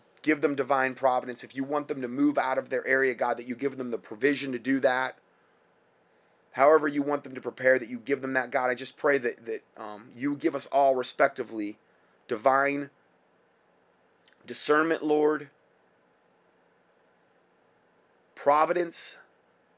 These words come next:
wisdom, knowledge, and understanding, and the fear of God as well, and that the fear of God would be upon our enemies.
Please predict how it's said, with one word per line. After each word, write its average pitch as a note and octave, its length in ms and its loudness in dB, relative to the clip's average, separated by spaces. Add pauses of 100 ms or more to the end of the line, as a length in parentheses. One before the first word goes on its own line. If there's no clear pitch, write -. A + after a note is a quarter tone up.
(2250)
wisdom, D3+ 640 -2 (2250)
knowledge, C#3 640 2
and A#2+ 200 -8
understanding, B2+ 880 -2 (380)
and A#2+ 100 -6
the A2+ 60 -6
fear E3 300 2
of A#2 100 -2
God B2 420 -2 (560)
as A2 160 -10
well, A2+ 420 0
and A#2+ 120 -4
that B2 100 -4
the - 60 -10
fear E3+ 260 0
of G#2+ 140 -6
God C#3 280 4
would A#2+ 120 -4
be B2 100 -4
upon A#2+ 440 -2
our A2+ 220 -4
enemies. A2 580 -8